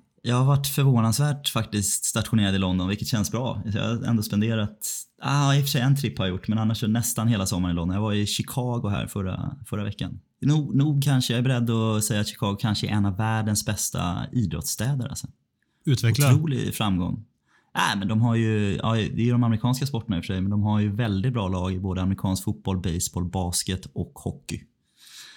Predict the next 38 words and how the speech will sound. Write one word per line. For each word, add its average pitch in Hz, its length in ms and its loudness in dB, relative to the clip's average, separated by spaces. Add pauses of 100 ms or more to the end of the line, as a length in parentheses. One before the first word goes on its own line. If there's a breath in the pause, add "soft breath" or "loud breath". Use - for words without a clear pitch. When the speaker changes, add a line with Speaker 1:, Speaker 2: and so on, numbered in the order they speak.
(300 loud breath)
Speaker 1:
Plus - 600 2 (340)
ganska 107 360 0
mycket 104 200 0
duktiga 101 260 -4
friidrottare, 92 1120 -2
golfare. 90 440 -2
De 101 80 0
har 113 60 2
liksom, - 240 0
det 110 80 -2
är 110 40 -2
duktigt, - 600 -6
ja, - 340 -4 (420)
grym-, 117 360 2
grymma 104 600 2
atleter 113 680 -4
rakt 95 220 -4
igenom. - 280 -4 (140)
Plus 143 260 0
att - 60 -4
de, 104 100 -4
jag 101 80 -4
tror 110 100 -2
att 101 60 -4
de 107 100 2
också 107 160 0
har 101 60 0
vunnit 101 320 0
flest - 460 -2
Nobelpris 107 760 -2
eller - 60 -8
någonting 127 220 -6
från 120 300 -8 (300)
Chicagos - 580 -6
universitet. - 400 -4
Så - 60 -2
de 117 120 4
är 110 220 2